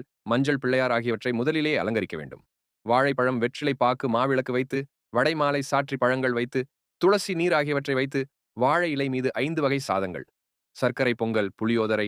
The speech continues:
நெல்லிக்காய் சாதம், தயிர் சாதம், தேங்காய் சாதம் மற்றும் வடை,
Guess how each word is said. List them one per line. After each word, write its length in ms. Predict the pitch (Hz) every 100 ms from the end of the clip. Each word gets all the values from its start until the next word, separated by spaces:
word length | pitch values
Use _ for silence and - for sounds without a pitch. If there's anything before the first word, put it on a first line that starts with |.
| 107
நெல்லிக்காய் 520 | 101 113 131 120 113
சாதம், 300 | 110 104 104 -
தயிர் 280 | 110 127 123
சாதம், 300 | 107 104 95
தேங்காய் 420 | 110 117 123 117
சாதம் 260 | 110 107 110 _ _ _ -
மற்றும் 260 | 120 127 104
வடை, 200 | 107